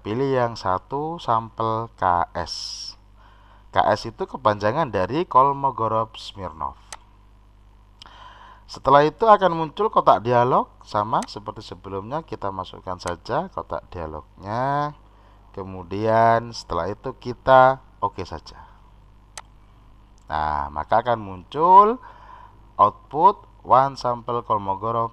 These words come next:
Smirnov test. Ini adalah outputnya. Kemudian bagaimana cara menginterpretasikannya? Nah,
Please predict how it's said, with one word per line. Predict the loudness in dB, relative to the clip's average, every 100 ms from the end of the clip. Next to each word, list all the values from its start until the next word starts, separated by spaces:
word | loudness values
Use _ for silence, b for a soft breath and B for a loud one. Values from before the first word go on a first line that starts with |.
| -10 -20
Smirnov | -18 -8 -8 -2 -4 -4 -10
test. | -12 -10 -12 -12 -12 -12 -16 -18 -20 -20 -20 -20 -20 -20 -20 -20 -20 -20 -20 -20 -20 -20 -20 _ _ b b b b b b b -20 -20 -20 -20 -20 -20 -20 -20 -20
Ini | -6 -2 0
adalah | 2 2 2
outputnya. | 2 -4 -10 -20 -20 -20 -20 -20 -20 -20 -20 b b -10
Kemudian | -8 -6 0 2
bagaimana | 2 2 2 2 0 2
cara | 4 6
menginterpretasikannya? | 4 -2 -6 -8 -8 -4 -4 -4 -8 -8 -6 -4 -2 0 2 2 2 -2 b b b -20 -20 -18
Nah, | -18 -18 -20